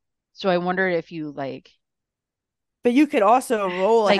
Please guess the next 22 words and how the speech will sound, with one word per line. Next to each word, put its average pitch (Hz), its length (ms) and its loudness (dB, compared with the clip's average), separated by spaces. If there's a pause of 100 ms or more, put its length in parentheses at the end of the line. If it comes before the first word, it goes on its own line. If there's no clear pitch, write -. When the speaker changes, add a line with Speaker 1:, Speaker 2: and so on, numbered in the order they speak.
(160)
Speaker 1:
put 254 180 4
Speaker 2:
Hefeweizen - 40 -2
Speaker 1:
your 262 80 2
Speaker 2:
bottle 185 460 0
in 208 220 -8
your 175 260 -6
hand 180 420 -4
and 160 120 -8
pour 175 200 -6
it 156 120 -14
that 196 240 2
way 160 160 -4
too. 165 340 -8
So 175 160 -8
it's 175 100 -10
just, 185 160 -10
like, 147 280 -10 (680)
which 190 140 -8
is 175 80 -8
Speaker 1:
Right. 240 40 0
Speaker 2:
different, 185 480 -2
but 160 280 -4